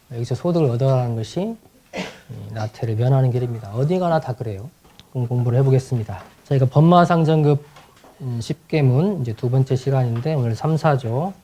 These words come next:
연구 없이 사욕을 먹지 말며와, 예, 나태하지 말며를 공부하겠습니다.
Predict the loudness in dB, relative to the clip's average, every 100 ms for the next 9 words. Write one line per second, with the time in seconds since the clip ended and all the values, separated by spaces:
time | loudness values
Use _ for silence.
0 | _ -4 2 2 4 2 2 -2 0 2
1 | 2 0 0 -4 -4 -2 -4 -2 -2 -2
2 | -8 _ _ _ -18 -14 -4 -2 -2 0
3 | 0 2 0 -2 -2 -2 -2 -2 -8 -14
4 | -12 -8 -6 -4 -2 -4 -6 -12 -12 -16